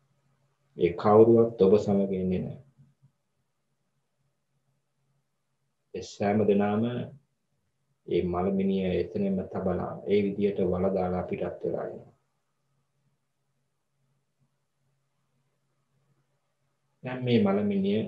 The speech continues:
ජීවේ රහිත මලමිනිය පස් ඇතුලේ දවසින් දවස කුණු වෙවි, කුණු වෙවි, කුණු වෙවි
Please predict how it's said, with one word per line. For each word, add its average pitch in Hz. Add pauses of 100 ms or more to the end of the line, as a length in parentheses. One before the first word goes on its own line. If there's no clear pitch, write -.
(2000)
ජීවේ 120
රහිත 107 (960)
මලමිනිය 98 (880)
පස් 107
ඇතුලේ 98
දවසින් 101
දවස 95 (2000)
කුණු 117
වෙවි, 104 (140)
කුණු 107
වෙවි, 98
කුණු 104
වෙවි 95